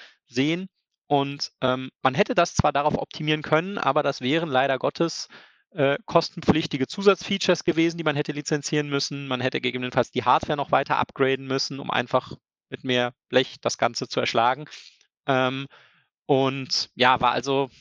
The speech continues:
war so ein bisschen in der Zwickmühle. Wie, wie machen wir weiter? Und gleichzeitig hat man eben die Perspektive gehabt, dass auf der operativen Seite, ähm, das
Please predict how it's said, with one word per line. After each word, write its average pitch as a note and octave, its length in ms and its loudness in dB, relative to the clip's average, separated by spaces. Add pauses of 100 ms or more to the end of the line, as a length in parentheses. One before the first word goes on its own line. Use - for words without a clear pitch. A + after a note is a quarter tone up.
(160)
war C3+ 220 2
so D3 100 -4
ein D3 60 -4
bisschen E3 220 -2
in D3+ 80 0
der C#3+ 100 2
Zwickmühle. A#2+ 520 -2
Wie, C#3+ 220 -6
wie C#3 100 -6
machen C3 200 0
wir A2+ 140 -2
weiter? F#2+ 380 -2 (600)
Und B2+ 100 -20
gleichzeitig D3 500 2
hat - 160 2
man G3+ 120 0
eben E3+ 440 -2 (340)
die C#3+ 60 -6
Perspektive C#3+ 580 0
gehabt, C3 520 -2
dass - 280 -2
auf A#2+ 320 0
der A2 340 0 (220)
operativen G3 640 -2
Seite, F#3 560 0 (500)
ähm, C3+ 340 -2 (100)
das - 380 -2